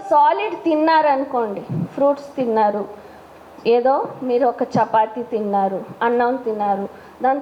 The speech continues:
తర్వాత అంబలి తాగితే సాలిడ్ వచ్చిందంటే ఇక్కడ already క్లోజ్ అయిపోయింది.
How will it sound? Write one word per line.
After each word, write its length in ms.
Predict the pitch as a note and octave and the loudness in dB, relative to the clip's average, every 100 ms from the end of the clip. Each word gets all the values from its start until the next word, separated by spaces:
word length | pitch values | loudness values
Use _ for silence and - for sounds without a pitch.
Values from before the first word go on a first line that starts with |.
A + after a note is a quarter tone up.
| C4+ | 0
తర్వాత 420 | C4+ C#4 E4 F4+ F4+ | 2 2 2 2 2
అంబలి 320 | F4 E4 D#4 D#4 D4 | 2 2 0 0 2
తాగితే 440 | C4+ C#4+ - D4+ F#4 - - - - - | 2 0 0 0 0 -4 -12 -20 -20 -4
సాలిడ్ 440 | C4 A#3+ C4 E4 E4 | 0 2 2 2 2
వచ్చిందంటే 600 | E4 E4 F#4 E4 D#4+ E4+ G4 | 0 -2 -4 0 0 0 -2
ఇక్కడ 160 | F#4+ D#4 C#4+ | 2 4 4
already 340 | C#4 D#4+ D#4+ F4 | 2 -2 -4 0
క్లోజ్ 300 | E4 C#4 C#4+ C#4 | 2 4 4 2
అయిపోయింది. 560 | B3 B3 B3+ G3+ F#3 | 2 0 -2 -2 -6